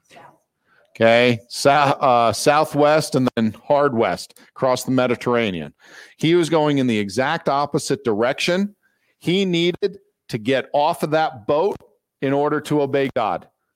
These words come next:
"I can't be on this boat. This boat's going in the wrong direction. God wants me going over there. I have to get off of this boat. Throwing me off is just fine." We're gonna get there, but we're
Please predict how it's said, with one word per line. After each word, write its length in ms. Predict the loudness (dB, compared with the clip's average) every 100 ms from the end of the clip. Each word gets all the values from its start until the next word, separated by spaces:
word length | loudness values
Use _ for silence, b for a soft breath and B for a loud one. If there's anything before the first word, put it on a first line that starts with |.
| -10
"I 80 | -6
can't 300 | -4 -4 -2
be 80 |
on 160 | -2 -2
this 120 | -4
boat. 300 | -2 -2 -2
This 140 | -4 -4
boat's 260 | -4 -2
going 200 | -2 -2
in 60 | 0
the 60 |
wrong 200 | -2 -2
direction. 440 | 0 -2 -2 -4 -6 B -4
God 220 | -2 0
wants 300 | -2 -2 -4
me 80 | -2
going 240 | -2 0
over 180 | -2 0
there. 280 | 0 0 -4 _ -8
I 160 | -4 -2
have 260 | -2 -4
to 80 | -4
get 160 | -2 -2
off 60 | -4 -6
of 80 |
this 140 | -8 -4
boat. 300 | -4 -4 -6 _ _ _ _ _ _ _ _ _
Throwing 360 | -6 -4 -2 -2
me 100 | -2
off 280 | -2 -4 -6
is 100 | -8
just 280 | -6 -6 -4
fine." 320 | -6 -8 -12 _ _ _ -20 _ _ _ _ _ _ _ _ _ _ _ _ _ _ _ _ _ _ _ _ _ _ _ _ _ _ _ _ _ _ _ _ _ _ _ _ _ _ _ _ _ _ -8
We're 180 | -4
gonna 140 | -2 -2
get 240 | -4 -4
there, 180 | -4 -4
but 140 | -4
we're 280 | -4 -4 -4